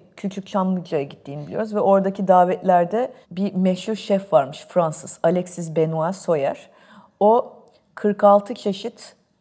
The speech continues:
düşün bak, savaş zamanından bahsediyoruz. Kırk altı çeşit yemek içeriyormuş o ziyafet ve, e,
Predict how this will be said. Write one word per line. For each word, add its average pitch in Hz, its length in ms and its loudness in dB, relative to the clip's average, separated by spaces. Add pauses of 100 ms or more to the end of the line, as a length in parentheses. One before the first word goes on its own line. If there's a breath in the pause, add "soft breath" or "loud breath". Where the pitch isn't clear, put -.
(100)
düşün 170 260 -8
bak, 151 160 -6
savaş 175 280 2
zamanından 139 600 -6
bahsediyoruz. - 760 -12
Kırk 190 260 -4
altı 190 260 2
çeşit 190 380 -10
yemek 180 500 -6
içeriyormuş 156 720 -6
o 151 180 -4
ziyafet 151 720 -2 (480 soft breath)
ve, 196 320 2 (500 soft breath)
e, - 60 -2